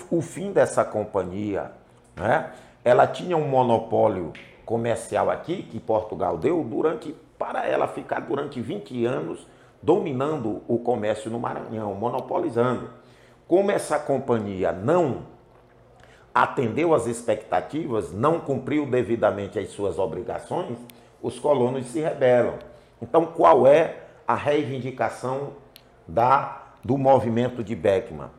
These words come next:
É o fim da companhia. Eles querem que a companhia perda o monopólio, eles querem ser abastecido de escravos, eles querem ser abastecido de produtos,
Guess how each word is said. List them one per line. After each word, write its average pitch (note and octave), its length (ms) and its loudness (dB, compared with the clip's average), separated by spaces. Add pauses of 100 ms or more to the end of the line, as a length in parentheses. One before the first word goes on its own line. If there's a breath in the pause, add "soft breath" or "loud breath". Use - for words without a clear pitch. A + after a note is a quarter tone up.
(160)
É D#3 120 0
o F#3+ 100 2
fim D#3 280 -8
da D3 120 2
companhia. A2+ 840 -2 (540 soft breath)
Eles - 280 -4
querem D3 280 0
que D#3 100 0
a C3+ 60 2
companhia B2+ 460 0
perda B2 380 0
o A2 60 2
monopólio, G#2 680 2
eles B2+ 220 -6
querem C#3 300 0 (340 loud breath)
ser D#3 280 2
abastecido A2+ 760 0
de F#2+ 100 -8
escravos, A2 560 0
eles B2+ 180 -6
querem - 220 0
ser B2 220 -2
abastecido G2+ 600 -2
de F2+ 100 -8
produtos, A#2+ 680 -2